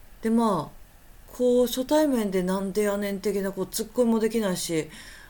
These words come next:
あ、でも、まあ、こういう感じでボケ続ける感-、人なんだろうなって。おー、不思議だなって。で、やってるうちに、なんか、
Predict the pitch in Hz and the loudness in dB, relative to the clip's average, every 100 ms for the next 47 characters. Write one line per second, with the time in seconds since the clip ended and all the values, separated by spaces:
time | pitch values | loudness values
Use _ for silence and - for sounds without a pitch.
0 | - 185 175 - - - - 214 214 208 | -12 -10 -10 -14 -20 -20 -8 -2 0 -2
1 | 226 294 339 339 339 320 320 302 - - | 0 2 4 6 6 6 4 2 -2 -18
2 | - - - - 269 285 285 269 269 277 | -20 -20 -20 -8 -2 0 0 -2 0 2
3 | 254 196 - 202 240 285 269 277 294 277 | 2 2 0 0 0 -2 -2 -2 0 2
4 | 220 180 175 165 - - - 208 180 156 | 0 -2 -4 -4 -6 -8 -4 -2 -2 -4
5 | 151 147 131 139 143 165 - - - - | -6 -4 -4 -4 -6 -10 -18 -20 -20 -20
6 | - - - - - - - - - - | -20 -20 -20 -20 -20 -20 -20 -20 -20 -20
7 | - - - - - - - - - 156 | -20 -20 -20 -20 -20 -20 -20 -18 -10 -8
8 | 147 135 160 160 156 190 254 277 285 285 | -4 -4 -2 -2 -2 -2 0 0 -2 -6
9 | - - - - - - - - - - | -16 -20 -20 -20 -20 -20 -20 -20 -20 -20
10 | - - 349 320 320 349 330 339 339 349 | -14 -6 -2 -2 0 -2 -4 -6 -6 -4
11 | 196 - - - - - - - - - | -6 -8 -18 -20 -20 -20 -20 -20 -20 -20
12 | - - - - - - - - - - | -20 -20 -20 -20 -20 -20 -20 -20 -20 -20
13 | - - 214 190 151 | -20 -16 -8 -6 -6